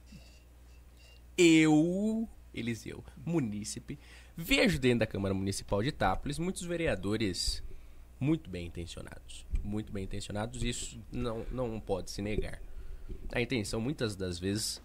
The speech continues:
é muito boa. Porém, contudo, todavia,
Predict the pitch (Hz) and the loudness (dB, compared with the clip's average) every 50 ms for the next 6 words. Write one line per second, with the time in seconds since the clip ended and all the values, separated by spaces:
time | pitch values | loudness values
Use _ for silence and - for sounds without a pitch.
0 | - - - 120 143 185 175 - 104 90 - - - - - - - - - - | -12 -6 -2 0 0 0 0 0 -4 -4 -4 -6 -12 -16 -18 -18 -18 -20 -20 -20
1 | - - - - - - - - - - - - - - - - - - - - | -20 -20 -20 -20 -20 -20 -20 -20 -20 -20 -20 -20 -20 -20 -20 -20 -20 -20 -20 -20
2 | - - - - - - - - - - - - - - - - - - 226 165 | -20 -20 -20 -20 -20 -20 -20 -20 -20 -20 -20 -20 -20 -20 -18 -6 2 6 6 8
3 | 131 143 139 - 123 117 107 - 113 104 - 113 110 98 90 87 92 98 123 156 | 8 6 4 2 0 -2 0 0 -4 -2 0 -2 -2 0 -2 -4 -4 -2 -2 0
4 | 131 92 80 | 0 -2 -4